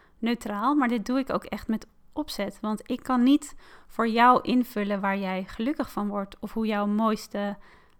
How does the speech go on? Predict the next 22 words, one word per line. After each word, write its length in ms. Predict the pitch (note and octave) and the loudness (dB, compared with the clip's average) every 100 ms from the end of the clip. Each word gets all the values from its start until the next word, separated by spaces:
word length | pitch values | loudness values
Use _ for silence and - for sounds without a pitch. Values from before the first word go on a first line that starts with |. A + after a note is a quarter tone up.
| - | -6
leven 400 | A3+ D#4+ F4 - | 0 0 2 -2
eruit 300 | - G3+ - | -2 -6 -8
ziet. 340 | G#3+ G#3 - - - - | -10 -10 -16 -20 -20 -10
Dit 160 | A3+ | -4
is 200 | B3+ A3+ | -2 -4
voor 200 | - A3 - | -6 -8 -2
iedereen 360 | B3+ A3+ G#3+ | -2 0 0
persoonlijk 480 | G#3 - A#3 G#3+ G3 | -2 0 0 0 -2
en 80 | G#3 | -4
dit 100 | G#3 | -2
moet 260 | G#3+ G3+ | -2 -4
ook 180 | G3+ - | -8 -10
vooral 300 | - A3 G#3 | -10 -4 -2
lekker 300 | G#3 G#3+ A3 | -2 -4 -6
zo 180 | - G3+ | -10 -10
blijven. 680 | G#3 A#3+ C4+ A#3 - A3 C#4+ - - - - _ | -2 2 2 -2 -6 -4 -4 -8 -20 -20 -20 _
Maar 360 | A#3 C4+ D4+ - | 2 4 4 2
ik 100 | - | -6
vertrouw 460 | - - D4 E4+ | -10 -2 2 4
erop 260 | A3 G#3 - | 2 0 0
dat 180 | G#3+ G#3 | -2 0
jij 460 | A3+ A#3 A3+ A3+ | 0 0 0 -4